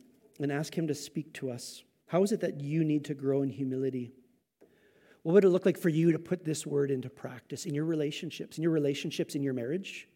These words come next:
in your house, within this church body, within our world, in which it is so easy just to be defensive, in which to be judgmental,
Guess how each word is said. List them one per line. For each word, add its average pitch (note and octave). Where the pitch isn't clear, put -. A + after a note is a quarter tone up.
in D3+
your C#3
house, C3
within D#3
this C#3
church -
body, A#2
within D3+
our C3
world, C#3
in C#3+
which C#3
it C#3
is C#3
so F3
easy D3
just C3+
to -
be B2+
defensive, E3
in C3+
which B2
to B2+
be A#2
judgmental, E3+